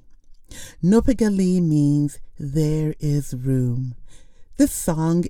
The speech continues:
is an invitation from the King of Kings, Jesus himself,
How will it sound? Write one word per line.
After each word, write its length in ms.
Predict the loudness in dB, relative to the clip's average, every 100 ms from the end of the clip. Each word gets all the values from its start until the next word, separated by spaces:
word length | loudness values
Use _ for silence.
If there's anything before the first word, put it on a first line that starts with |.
| -2
is 160 | 0
an 120 | 4
invitation 840 | 4 2 -2 -2 0 0 2 0 0
from 220 | -2 -4
the 80 | -4
King 260 | 0 0
of 160 | 0 -2
Kings, 320 | -2 -2 -2 -8 -10 -6
Jesus 460 | 0 4 2 0 0
himself, 640 | 0 0 -2 -2 -2